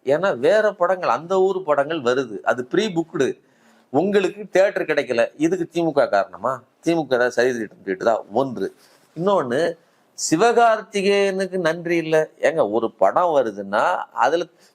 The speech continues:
கணக்குப்படி பாத்தீங்கன்னா சிவகார்த்திகேயன் படம் வரும்போது உங்க படம் ஏன் வருது? இந்த கேள்வி சிவகார்த்திகேயன் கேட்கலாம்ல. இது ஒரு போட்டி,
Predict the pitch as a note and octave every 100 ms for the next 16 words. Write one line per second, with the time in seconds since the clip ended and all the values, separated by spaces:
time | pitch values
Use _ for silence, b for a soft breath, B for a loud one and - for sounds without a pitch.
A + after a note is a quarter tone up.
0 | _ C#3+ E3+ A3+ G#3 G3 F#3+ D#3 C3+ A#2+
1 | G#2+ A#2+ F#3 F#3+ G#3+ A#3+ A#3 - G3+ G3+
2 | E3 F3 F#3+ F3 F3 F#3 G3 D#3 F3 F3+
3 | F3 D#3+ D#3 C#3 C3+ C#3 D3+ D#3 F3 E3+
4 | C#3 E3 E3+ E3+ D3 C#3+ C#3 C3+ C#3 D3+
5 | - _ _ _ _ - _ _ _ _
6 | - - - D#3+ - B B - G#3+ B3
7 | A3 - G3 B3 B3 G#2 -